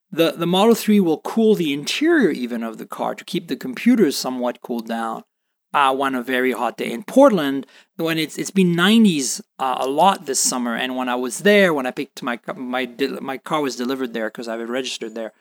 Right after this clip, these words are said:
and it was so hot,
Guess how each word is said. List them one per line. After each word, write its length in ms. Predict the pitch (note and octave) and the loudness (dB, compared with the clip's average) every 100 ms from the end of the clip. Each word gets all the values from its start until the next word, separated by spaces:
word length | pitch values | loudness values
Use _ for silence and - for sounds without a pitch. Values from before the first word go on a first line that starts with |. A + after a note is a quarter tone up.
| _ _ _ - | _ _ _ -4
and 340 | E3+ D#3+ D3 _ _ _ - | -2 -2 -6 _ _ _ 4
it 180 | G#3 F#3+ | 4 6
was 280 | F#3 D#3 C#3+ | 6 4 2
so 260 | - G#3 | 2 4
hot, 400 | F#3+ F#3+ F3+ D#3 | 4 2 2 0